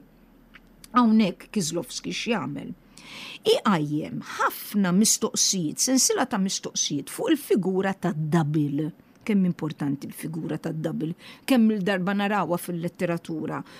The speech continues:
Freud jitkellem ukoll fit-tul fuq il-figura ta' doppelganger, ta' double, jiġifieri, din il-figura ta' double. U possibbli illi ċerti individwi għandhom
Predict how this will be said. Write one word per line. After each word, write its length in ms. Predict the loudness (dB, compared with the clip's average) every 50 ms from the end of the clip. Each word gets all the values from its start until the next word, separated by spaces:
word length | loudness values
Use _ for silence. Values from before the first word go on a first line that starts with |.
| -16
Freud 540 | -10 -6 -2 0 2 2 4 4 4 4 4
jitkellem 560 | 2 0 -2 -4 -4 -2 0 0 2 2 2
ukoll 320 | 0 0 -2 0 0 0 0
fit-tul 560 | 0 -2 -4 -2 _ 0 2 2 2 2 0
fuq 220 | -4 -8 -10 -8 -8
il-figura 640 | -8 -6 -4 -2 -2 0 0 0 -2 -2 -2 -2 -4 -6 -8 -14 -14 -6
ta' 120 | -2 0 2
doppelganger, 1080 | 2 4 2 2 2 2 2 2 4 4 4 4 6 6 4 4 4 2 2 0 -2 -4 _ _ _ _ 0
ta' 140 | 0 0 0
double, 640 | 0 -2 -2 -2 -2 -2 0 0 2 2 2 0 0 -4 -10 -16 -6 0
jiġifieri, 760 | 2 2 2 2 0 -4 -6 -6 -4 -2 0 2 2 2 2
din 240 | 0 0 2 2 0 0
il-figura 640 | -2 -4 -6 -4 -4 -4 -4 -6 -8 -6 -6 -4 -6 -6 -8 _ _
ta' 140 | -10 -8 -6
double. 880 | -6 -8 -6 -6 -4 -4 -4 -4 -4 -6 -6 -6 -6 -8 -8 -8 -8 -12 _ _ _ _ _ -8 _ 0
U 80 | 0 0
possibbli 840 | 0 -2 -4 -2 -2 0 0 0 0 0 0 0 -2 0 0 0 -2 -4 _ _ -20 -20 _ _ _ _ _ _ -4 -2
illi 180 | -2 -2 -2
ċerti 460 | -2 -2 -2 -2 -2 -4 -2 -2 0
individwi 800 | 2 2 2 2 2 0 -2 -4 -6 -6 -6 -6 -4 -4 -4 -4 -4 _ _ _ _ -8 -6
għandhom 480 | -6 -4 -4 -4 -2 -2 -4 -4 -4